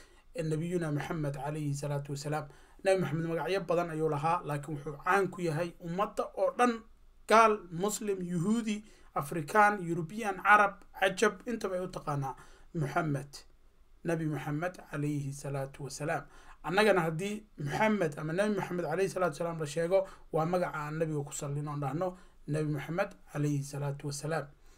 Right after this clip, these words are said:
Magacyada kale waa badan yihiin, laakiin magacaas ayuu nabiga calayhi salaatu wasalaam caan ku ahaa.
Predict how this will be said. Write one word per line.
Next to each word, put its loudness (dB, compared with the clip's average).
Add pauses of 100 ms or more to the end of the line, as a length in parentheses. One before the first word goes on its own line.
(160)
Magacyada 4
kale 4 (120)
waa 0
badan -2
yihiin, 0 (260)
laakiin -4
magacaas 0 (200)
ayuu -6
nabiga -4
calayhi -2
salaatu -8
wasalaam -8
caan -4
ku -10
ahaa. -4